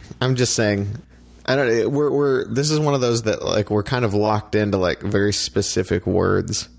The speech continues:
right? Like, what else can a noisemaker be, right?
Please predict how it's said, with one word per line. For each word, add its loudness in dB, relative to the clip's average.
right? 2
Like, 4
what -4
else -2
can -2
a 0
noisemaker 0
be, -2
right? 0